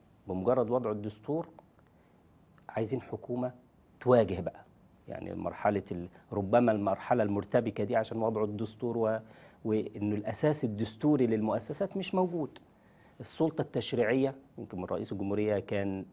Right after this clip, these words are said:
آه، دائمًا بيحاول يتجنب استخدام السلطة التشريعية اللي في إيده عشان يتجنب الانتقادات اللي كانت بتوجه ليه إن هو بيجمع كل السلطات ويستخدمها للأخونة وما شابه. وبالتالي خلاص بقى في سلطة تشريعية تانية اللي هي مجلس ال-، الشورى،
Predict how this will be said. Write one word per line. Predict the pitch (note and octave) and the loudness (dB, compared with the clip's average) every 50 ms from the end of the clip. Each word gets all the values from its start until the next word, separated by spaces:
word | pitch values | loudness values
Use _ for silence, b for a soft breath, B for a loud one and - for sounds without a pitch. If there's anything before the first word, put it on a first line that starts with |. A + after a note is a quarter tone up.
| _ - - | _ -12 -8
آه، | G2+ F#2 F2+ F2+ F2+ F#2 F#2 F#2 F#2 F2+ | -6 -4 -2 -2 -2 -2 -2 -2 -2 -4
دائمًا | F2 F2 G2 F#2+ F#2+ G#2+ G#2+ | -4 -4 -6 -4 -4 -4 -4
بيحاول | G2+ F2+ F#2+ G2+ - - G#2+ A2 G#2 | -4 -4 -6 -6 -4 -2 -2 -2 0
يتجنب | G#2 G#2 - A2 G#2+ B2+ C3 A#2+ G#2 G2 | -2 0 0 2 2 4 2 2 2 0
استخدام | F#2 - - G#2 G#2 G2+ G#2+ | -4 -6 -8 -8 -6 -4 -4
السلطة | A2 - - G2+ - G2+ | -6 -8 -10 -10 -10 -10
التشريعية | - - - - G2+ G2 G#2 | -8 -8 -10 -6 -4 -2 -2
اللي | G2+ F#2+ | -2 -4
في | - - | -6 -8
إيده | - G#2+ G#2 G2+ A2 F#2+ | -8 -6 -4 0 0 0
عشان | F#2 - - G2 | -2 -2 -4 -4
يتجنب | G2+ G2 F#2+ - G2+ G2 A#2+ B2 A#2+ A#2 G2 G2 | -2 -2 -2 -2 0 0 2 2 2 0 0 -2
الانتقادات | G2+ G2+ G2 - F2 - G2 F#2 F#2 F#2 G#2 G#2 G2+ G2+ - b b b b b b | -2 -4 -4 -4 -6 -2 -2 -2 -2 -2 -4 -4 -4 -6 -10 b b b b b b
اللي | - F2+ F2 | -6 -6 -2
كانت | - A2 G#2+ G#2 F#2+ F#2 | 0 0 0 0 0 -2
بتوجه | F#2 F#2 A2+ G#2 G2+ G#2 G2 G2 F2+ - | -4 0 2 2 2 2 2 0 -2 0
ليه | F#2+ F#2 G2+ G2 B B B B - | -2 -4 -4 -4 B B B B -4
إن | G2+ | -2
هو | G2+ F#2+ | -2 2
بيجمع | F#2+ G#2 G#2 G2 G2 F2 | 2 2 2 2 2 0
كل | D#2 - - G2 F#2+ | 0 -2 -2 -4 -4
السلطات | F#2 - - F#2 F2 F2 F2 - G2 G2 - | -4 -6 -6 -6 -6 -4 -2 0 0 0 0
ويستخدمها | G2 E2+ - - - - - E2+ F#2 F#2 F2 F2 | -2 -6 -6 -6 -8 -6 -6 -4 -4 -4 -2 -4
للأخونة | E2+ - - - - - F#2+ F#2 F2+ F2 | -4 -4 -6 -6 -4 -4 -4 -2 -2 -4
وما | F2 F2 E2+ | -4 -6 -8
شابه. | E2+ - A2+ A2 A2+ C3+ C3+ - - b b b b b b b b b | -8 -6 -6 -4 -4 -4 -6 -6 -14 b b b b b b b b b
وبالتالي | D3 C#3+ C#3+ B2 - A#2 A2+ C#3+ D3 | 0 0 0 0 0 0 0 0 0
خلاص | - F3 E3 D3 - | -2 -2 -4 -4 -4
بقى | - - - | -6 -6 -6
في | - D3+ | -4 -8
سلطة | C3+ - D3 C3 - B2 | -6 -6 -6 -6 -6 -8
تشريعية | - - G#2+ - A#2 G#2 G2+ A2 G#2 | -6 -6 -6 -6 -6 -4 -2 -2 -2
تانية | G2+ - F2 F#2+ G2+ | -2 -2 -4 -4 -2
اللي | G#2 G#2+ G#2+ | -4 -2 -2
هي | A2+ A2 | -4 -4
مجلس | A2+ A2 G#2 G#2 F#2 - - | -4 -4 -6 -6 -8 -6 -8
ال-، | G2 F#2+ F#2+ G2 | -8 -6 -6 -8
الشورى، | - - - - - G2+ G2 A2+ | -8 -10 -12 -10 -10 -10 -10 -10